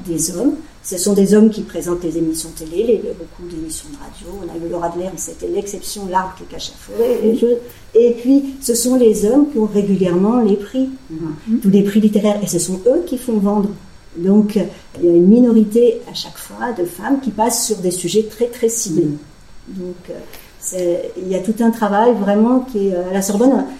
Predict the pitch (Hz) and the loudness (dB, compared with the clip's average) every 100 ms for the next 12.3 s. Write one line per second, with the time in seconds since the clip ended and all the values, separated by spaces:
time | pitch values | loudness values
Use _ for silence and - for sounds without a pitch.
0 | - 180 190 185 214 202 - 233 220 175 | -14 -4 0 4 4 4 0 -4 -4 -6
1 | 190 214 - 175 185 185 190 233 202 175 | -4 -4 -2 -4 0 0 2 2 2 -2
2 | - 214 220 202 214 214 214 175 165 156 | -2 2 4 4 0 -6 -10 -10 -12 -12
3 | 175 190 180 170 170 165 214 - - - | -8 -6 -6 -8 -4 -4 -4 -8 -16 -20
4 | - - 196 180 180 165 214 165 165 151 | -20 -8 -2 -2 0 0 -2 0 0 2
5 | 202 254 262 175 196 202 190 180 180 196 | 4 4 4 4 2 0 0 0 0 0
6 | 262 214 175 - 202 233 247 180 175 - | 0 0 -4 -8 -4 -2 -2 -2 -6 -6
7 | 202 208 - - - - 214 165 175 175 | -8 -8 -14 -20 -20 -20 -16 -6 -4 0
8 | 196 190 233 202 175 - 185 196 208 180 | 2 2 2 2 0 -4 -8 -6 -4 -2
9 | 190 254 311 262 185 170 - - 285 - | -4 -2 0 0 -2 -8 -10 -10 -10 -4
10 | 262 262 - - - - 180 202 190 123 | -4 -4 -8 -18 -20 -10 -4 -2 -2 -4
11 | - - - - - _ - - - 196 | -10 -20 -20 -20 -20 _ -20 -20 -16 -10
12 | 190 220 | -6 -6